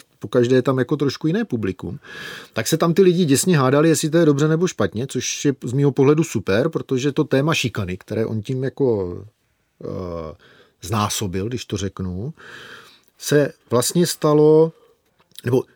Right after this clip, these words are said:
bylo vyneseno díky tomu aktuálnímu jako tématu, jestli Ukrajinci jo nebo ne a jak, a jestli, jak se tady chovají a tak dále. A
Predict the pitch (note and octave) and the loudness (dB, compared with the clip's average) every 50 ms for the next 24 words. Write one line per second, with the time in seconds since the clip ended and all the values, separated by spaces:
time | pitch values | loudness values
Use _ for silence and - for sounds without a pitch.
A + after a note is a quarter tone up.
0 | _ _ _ _ _ - C3 - - - A2+ D3+ F3+ A3+ G3 E3+ D3 D3+ D#3 - | _ _ _ _ _ -12 -12 -10 -10 -2 2 4 4 6 6 6 4 4 4 4
1 | - F3+ F3 F#3 D#3 D3 D3+ - F#3 D#3 - - D#3+ D#3 E3 F3 - - - - | 4 4 4 4 4 2 2 2 0 0 2 0 0 2 2 2 0 -2 -2 -2
2 | - D#3 D#3 D#3 D3+ D3+ D#3 D#3 D#3+ D#3+ D#3+ - F3 D3+ - C3+ C3 C#3 D3+ D3 | 0 2 2 2 2 2 2 2 2 0 2 2 0 0 0 0 0 0 0 0
3 | - E3 D3+ B2+ A#2 - - D3+ D#3 D3+ A#2 - C#3+ C#3 C3+ C#3+ C#3+ - - C3 | 2 4 4 4 4 2 0 0 0 -2 -2 -2 -2 -2 0 0 -2 0 0 -2
4 | G#2+ G2+ G#2 B2 C#3+ D3 C3+ B2+ A#2+ B2 C#3 C3+ C3 C3 C3+ C#3+ D3+ D3+ - A#2+ | 0 2 2 2 4 4 2 2 2 4 4 4 4 2 2 2 2 2 0 -2
5 | G#2+ G2 F2+ G2+ A#2 C3+ D3+ D3+ - C3 A#2+ A#2 A2+ G#2+ G2 - C#3 B2 - - | -4 -2 -2 0 2 2 0 0 0 0 0 0 0 -2 -6 -6 -8 -8 -2 0
6 | B2 A2+ - - C#3+ B2+ C#3 C3+ C#3+ - - D3 C3+ C#3 D3 C#3+ D3 D#3+ D#3+ D3 | 0 0 0 -2 -2 0 0 0 0 -2 -2 -2 -2 0 0 0 0 0 -2 -2
7 | - F3 E3+ C#3+ A2+ G#2+ G2+ G#2+ B2+ C#3+ - | -2 -2 0 0 0 2 2 0 0 -2 -4